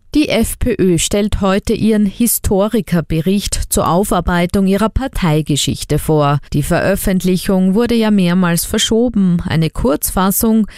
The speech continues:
die im Sommer präsentiert wurde, ist auf scharfe Kritik gestoßen. In Auftrag gegeben wurde der Bericht ja als Folge der N-S-Liederbuch-Affäre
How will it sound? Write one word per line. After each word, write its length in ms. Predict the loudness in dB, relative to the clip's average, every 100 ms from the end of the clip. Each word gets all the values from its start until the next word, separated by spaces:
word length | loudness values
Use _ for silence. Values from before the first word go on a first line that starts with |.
| -18 -4
die 80 | 0
im 100 | 0
Sommer 380 | 2 2 2 0
präsentiert 760 | -2 -2 0 -2 0 -2 0
wurde, 240 | 0 0 0
ist 300 | -2 -2 -2
auf 160 | -2
scharfe 460 | 0 0 0 -2 -4
Kritik 580 | -4 -4 -2 -4 -4 -8
gestoßen. 760 | -6 -2 0 0 0 0 0 -2 -6 -20 -18 -4
In 180 | -2 0
Auftrag 760 | 0 0 -2 -2 -2 -4 -6
gegeben 520 | -6 -2 0 2 2
wurde 220 | 2 0 0
der 160 | -2
Bericht 480 | 0 0 -2 -4 -4
ja 160 | -2 0
als 240 | -2 -2
Folge 380 | 0 0 0 0
der 180 | 0 0
N-S-Liederbuch-Affäre 1700 | 0 2 0 -2 0 0 0 0 -2 0 -2 -2 0 0 0 0